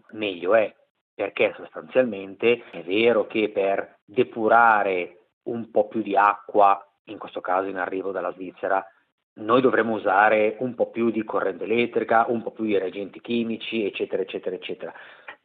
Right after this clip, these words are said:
Però va a finire, ed è questa la cosa importante, che i costi di funzionamento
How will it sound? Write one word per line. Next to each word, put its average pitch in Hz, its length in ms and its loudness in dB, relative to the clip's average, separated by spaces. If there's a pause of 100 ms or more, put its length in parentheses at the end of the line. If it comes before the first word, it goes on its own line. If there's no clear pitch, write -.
(120)
Però 139 760 6
va 107 220 4
a 104 120 -2
finire, 113 520 2
ed 107 120 -6
è 85 60 -6
questa 104 280 2
la 92 100 0
cosa 87 160 -6
importante, 87 600 -8
che - 120 -8
i 92 220 -10
costi 143 420 2
di 107 100 -6
funzionamento 104 1300 -6